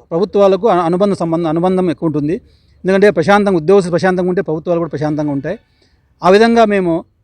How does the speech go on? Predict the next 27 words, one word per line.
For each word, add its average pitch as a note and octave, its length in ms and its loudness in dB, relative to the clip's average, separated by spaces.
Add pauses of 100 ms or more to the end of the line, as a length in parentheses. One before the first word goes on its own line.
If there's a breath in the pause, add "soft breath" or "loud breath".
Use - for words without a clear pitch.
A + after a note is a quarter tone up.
(200)
ఆ, D#3 60 -4
వాళ్ళని F3+ 300 2
మంచి G#3+ 280 2
చేసేదానికి G#3+ 360 4
మేము G3 120 0
ఇప్పుడు F3 180 -4
స్వాగతిస్తాం. F3+ 640 -4 (460)
మా F#3 120 6
యొక్క G3+ 180 2
సమస్యలు, G#3+ 400 0
బీసీ, F#3 260 -2
ఎస్సీ G3+ 180 0
వర్గాల F3+ 280 0
సమస్యలను E3+ 460 -4
ప్రభుత్వం D3+ 300 -4
నివేదిస్తూ D#3 520 -4 (480 soft breath)
ఈ F#3 100 0
యొక్క F3+ 180 2
ఆర్ఈఎఫ్ను F3 920 2
రాబోయే F#3 340 4
రోజుల్లో E3+ 340 0
అంటే D#3+ 280 0
వచ్చే D#3 440 0
నవంబర్లో F#3 600 2 (300)
ఆవిర్భావ F3 380 4
దినోత్సవం D#3 380 -2
ఉంది. D3 260 -6